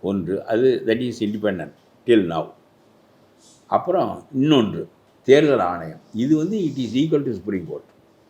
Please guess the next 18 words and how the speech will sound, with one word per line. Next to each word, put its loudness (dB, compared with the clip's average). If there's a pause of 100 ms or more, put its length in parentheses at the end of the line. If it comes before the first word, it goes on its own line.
(160)
ஒரு 2
சுப்ரீம் -2
கோர்ட் 0
ஜட்ஜுக்கு -2
எப்படி -2 (500)
அவரால் 6
பிரதம 4
மந்திரியை 2
வீழ்த்த 2
முடியுமோ, -6 (480)
ஒரு -2
இந்திரா 4
காந்தியை 0
ஒரு 0
சாதாரண -2
நீதிபதி -4
வெளியேற்றி -4
விட்டார். -16